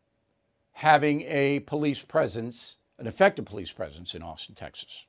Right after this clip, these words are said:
Just so you know. Now, Soros' son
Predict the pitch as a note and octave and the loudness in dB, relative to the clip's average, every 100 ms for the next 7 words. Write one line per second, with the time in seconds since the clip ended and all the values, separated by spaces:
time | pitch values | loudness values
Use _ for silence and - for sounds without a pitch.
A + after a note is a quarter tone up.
0 | _ _ - F#2 - A#2 B2+ C#3 C3+ - | _ _ -18 -10 -4 0 4 4 4 0
1 | _ _ _ _ _ - C#3 C3+ C3+ - | _ _ _ _ _ 2 8 8 6 -2
2 | - E3 F#3 F#3 F3+ - - - _ _ | 0 6 12 12 10 4 -4 -10 _ _
3 | - - - G#3 A#3 D3+ D#3 | -8 -4 6 10 10 8 -4